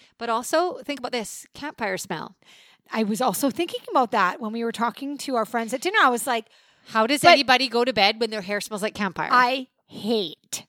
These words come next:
Speaker 2: the
Speaker 1: Hate.
Speaker 2: smell of campfire hair.
Speaker 1: Hate.
Speaker 2: Hate.
Speaker 1: Hate.
Speaker 2: Now listen, I can get around not washing my hair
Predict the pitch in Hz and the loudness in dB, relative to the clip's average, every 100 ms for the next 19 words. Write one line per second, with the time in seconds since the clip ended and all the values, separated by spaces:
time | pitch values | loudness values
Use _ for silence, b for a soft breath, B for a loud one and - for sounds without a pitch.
0 | _ 185 190 254 - - 226 196 180 185 | _ -10 -4 -2 -4 -4 -4 -4 -6 -12
1 | _ _ 247 190 - 175 202 - 151 175 | _ _ -8 -8 -6 -4 -4 -6 -8 -4
2 | 170 220 - - - - _ _ - 202 | 0 0 -2 -10 -16 -16 _ _ -12 -12
3 | - _ - - - 240 151 - - _ | -12 _ -16 -16 -8 -6 -6 -8 -18 _
4 | - 214 233 - 196 175 _ _ _ _ | -8 -6 -4 -6 -10 -16 _ _ _ _
5 | _ _ - - - 208 226 - 262 226 | _ _ -12 -10 -8 -6 -6 -6 -8 -6
6 | 226 247 214 202 185 285 226 262 208 202 | -4 -4 -4 -8 -10 -10 -10 -4 -4 -4
7 | 220 214 226 220 254 220 - | -8 -10 -10 -8 -4 -4 -4